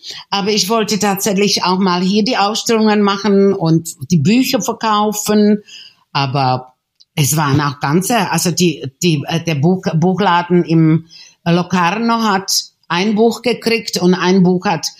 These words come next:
äh, gekriegt Ascona Buchladen und die hatte ich zufälligerweise einfach mitgenommen für Sicherheit in den Koffer,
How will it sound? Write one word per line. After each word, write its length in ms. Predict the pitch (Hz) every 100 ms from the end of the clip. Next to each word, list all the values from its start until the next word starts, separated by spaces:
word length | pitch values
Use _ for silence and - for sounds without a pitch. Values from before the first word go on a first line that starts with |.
| - - -
äh, 280 | 170 170 170
gekriegt 640 | 180 185 180 160 - 170
Ascona 520 | 165 - 180 180 208
Buchladen 640 | 190 220 208 208 196 196 202
und 160 | 165
die 100 | 180
hatte 200 | 196 190
ich 140 | 180 -
zufälligerweise 840 | 208 208 190 175 170 151 170 180
einfach 260 | 165 180 147
mitgenommen 800 | 180 185 - 202 196 196 208
für 140 | - 175
Sicherheit 520 | 185 190 208 170 165
in 80 | 165
den 80 | 170
Koffer, 400 | 170 - 226